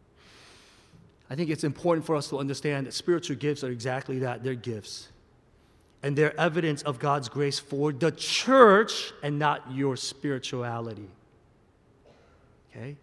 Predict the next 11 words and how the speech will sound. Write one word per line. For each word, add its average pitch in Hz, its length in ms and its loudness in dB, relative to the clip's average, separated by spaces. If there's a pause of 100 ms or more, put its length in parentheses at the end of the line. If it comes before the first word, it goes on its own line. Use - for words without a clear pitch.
And 139 140 -2
we 160 100 2
like 151 240 0
to, 139 280 -4 (460)
we 147 80 -12
like 165 180 -6
to 156 60 -10
keep 151 220 -6
score, 143 400 -4
don't 135 200 -4
we? 110 180 -10